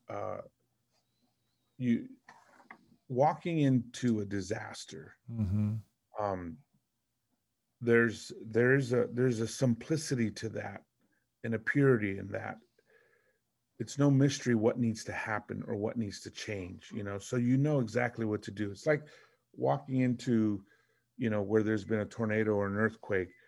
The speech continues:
Speaker 1: the door is lying on the floor, you know, pick up the door and put it back on the hinge, you know, it's not like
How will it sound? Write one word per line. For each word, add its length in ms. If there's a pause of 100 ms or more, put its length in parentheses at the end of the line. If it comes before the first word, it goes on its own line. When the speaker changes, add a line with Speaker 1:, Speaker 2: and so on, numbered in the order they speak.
(320)
Speaker 1:
the 60
door 280
is 100
lying 280
on 80
the 80
floor, 400 (100)
you 100
know, 320 (200)
pick 180
up 80
the 120
door 240
and 160
put 140
it 120
back 220
on 120
the 140
hinge, 340
you 80
know, 160
it's 180
not 200
like 180